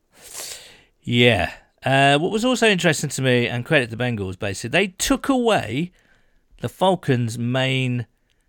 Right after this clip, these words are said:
uh, mode of attack. And I'm not just talking about shutting down the, the running game, because they, you know, they more or less did, but, um, basically the, the,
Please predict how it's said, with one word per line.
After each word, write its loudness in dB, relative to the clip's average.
uh, -6
mode 0
of -6
attack. -8
And -4
I'm 0
not 2
just -6
talking 4
about 0
shutting -4
down 0
the, -4
the -2
running 2
game, -8
because -4
they, 4
you 2
know, 0
they -2
more 0
or 0
less -4
did, 0
but, -4
um, -4
basically 2
the, -10
the, -10